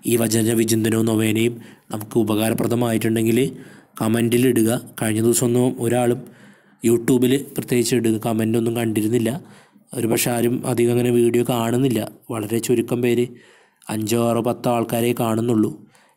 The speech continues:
ഏതായാലും നമുക്ക് ഉപകാരപ്രദമാവട്ടെ എന്ന് ആശംസിക്കുന്നു. നിങ്ങൾക്ക് സാധിക്കുകയാണെങ്കിൽ കമൻ്റ് ഇടുക, അതുപോലെ തന്നെ ഷെയർ ചെയ്യുക,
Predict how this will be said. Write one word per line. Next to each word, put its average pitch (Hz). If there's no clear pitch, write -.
ഏതായാലും 127
നമുക്ക് 117
ഉപകാരപ്രദമാവട്ടെ 117
എന്ന് 123
ആശംസിക്കുന്നു. 120
നിങ്ങൾക്ക് 117
സാധിക്കുകയാണെങ്കിൽ 131
കമൻ്റ് 123
ഇടുക, 120
അതുപോലെ 117
തന്നെ 120
ഷെയർ 113
ചെയ്യുക, 120